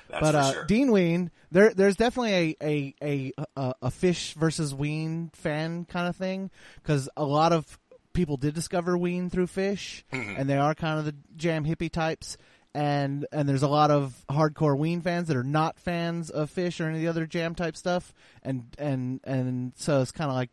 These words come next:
Speaker 2: battle lines, you know?
Speaker 1: Yeah.
Speaker 2: And, um, and, uh, so yeah. But what was funny is, is, uh, M-, Mickey, uh, uh, Dean Ween participates in the, the Ween Facebook group, uh, every once in a while.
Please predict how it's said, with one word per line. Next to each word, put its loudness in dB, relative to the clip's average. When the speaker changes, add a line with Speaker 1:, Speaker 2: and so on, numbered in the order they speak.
Speaker 2:
battle 2
lines, -4
you -6
know? -6
Speaker 1:
Yeah. -4
Speaker 2:
And, 0
um, -2
and, 0
uh, 0
so -2
yeah. 0
But 6
what 6
was 2
funny 2
is, -2
is, -2
uh, 2
M-, -6
Mickey, -2
uh, -2
uh, -4
Dean -2
Ween -2
participates -6
in -6
the, -4
the -6
Ween -6
Facebook -10
group, -8
uh, -10
every -4
once -6
in -6
a -4
while. -6